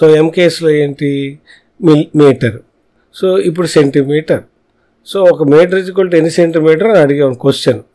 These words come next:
ఇక్కడ నుంచి meter నుంచి సెంటీమీటర్కి వెళ్దామని చూస్తున్నాను.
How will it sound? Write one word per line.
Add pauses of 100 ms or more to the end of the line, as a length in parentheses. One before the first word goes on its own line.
(100)
ఇక్కడ
నుంచి (600)
meter
నుంచి (340)
సెంటీమీటర్కి
వెళ్దామని
చూస్తున్నాను.